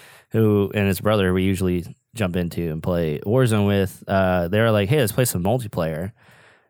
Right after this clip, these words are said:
And, uh, I remember I jumped into it, and it was cool, but it wasn't anything, like, crazy amazing. Uh, we s-, hadn't played it for a while, but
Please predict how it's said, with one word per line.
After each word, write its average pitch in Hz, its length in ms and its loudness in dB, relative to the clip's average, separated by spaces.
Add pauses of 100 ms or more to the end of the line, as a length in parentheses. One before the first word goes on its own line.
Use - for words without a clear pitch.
And, 101 340 0
uh, 95 260 4
I 98 60 -2
remember 160 200 2
I 139 120 0
jumped 139 200 0
into 135 220 2
it, 135 60 4
and 127 80 0
it 147 60 4
was 175 120 2
cool, 151 340 2
but 127 120 2
it 120 40 6
wasn't 139 180 4
anything, 127 260 2
like, 104 240 0
crazy 107 400 2
amazing. 101 520 0
Uh, 95 180 -2
we 101 120 -4
s-, 95 80 -6
hadn't 101 300 -2
played 98 180 0
it - 80 -10
for - 80 -4
a 92 40 0
while, 92 280 0
but 87 280 -4